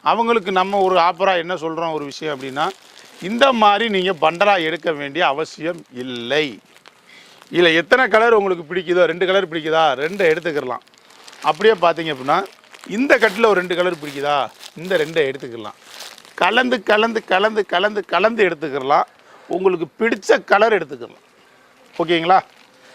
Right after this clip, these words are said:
உங்களுக்கு எது சேல்ஸ் ஆகும்னு உங்க மனசுக்கு தோணுதோ அதை மட்டும் நீங்க எடுத்துக்கலாம்.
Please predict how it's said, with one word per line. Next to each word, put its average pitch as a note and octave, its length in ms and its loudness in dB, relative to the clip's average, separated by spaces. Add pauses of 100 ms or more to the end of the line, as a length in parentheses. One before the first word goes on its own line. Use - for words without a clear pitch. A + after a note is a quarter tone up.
(180)
உங்களுக்கு G3 380 4
எது C4 100 2 (120)
சேல்ஸ் A3+ 400 2
ஆகும்னு A#3+ 300 2
உங்க G#3 120 0 (100)
மனசுக்கு G3 320 0 (120)
தோணுதோ F3 400 4 (480)
அதை G#3+ 220 4
மட்டும் A#3 220 -4
நீங்க F#3 160 -2
எடுத்துக்கலாம். C3 420 -10